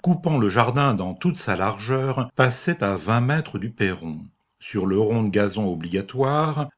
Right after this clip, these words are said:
un bassin en ciment romain contenait des poissons rouges et un jet d'eau,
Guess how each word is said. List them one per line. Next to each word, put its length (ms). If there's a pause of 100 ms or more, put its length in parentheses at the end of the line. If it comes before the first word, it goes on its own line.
un 220
bassin 500
en 280
ciment 440
romain 580 (220)
contenait 360
des 140
poissons 460
rouges 580 (140)
et 160
un 160
jet 200
d'eau, 360